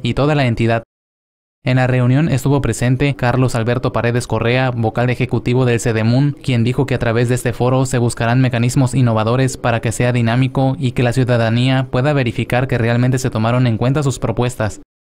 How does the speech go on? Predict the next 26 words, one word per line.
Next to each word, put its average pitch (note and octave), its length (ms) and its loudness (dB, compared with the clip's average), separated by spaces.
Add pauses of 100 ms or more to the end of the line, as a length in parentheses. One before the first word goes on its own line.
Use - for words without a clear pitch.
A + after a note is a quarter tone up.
(580)
Paredes C3+ 400 0
Correa A#2+ 360 0
reconoció A#2+ 460 -2
la B2+ 80 2
importancia A#2+ 500 2
del A#2 140 0
trabajo A2+ 420 0
conjunto B2+ 460 0
con B2+ 100 0
los A2+ 140 0
alcaldes B2+ 540 0
para A#2 240 -2
detonar A#2 340 0
la B2 120 0
riqueza A#2+ 380 -2
de A#2 100 0
la G#2+ 100 0
región A#2 260 0
Zamora, B2 540 0
que B2 120 -2
aseguró A#2 520 0
es B2 120 -2
emblemática B2+ 680 2
para A2+ 140 0
el G#2+ 40 0
estado. A2 440 -2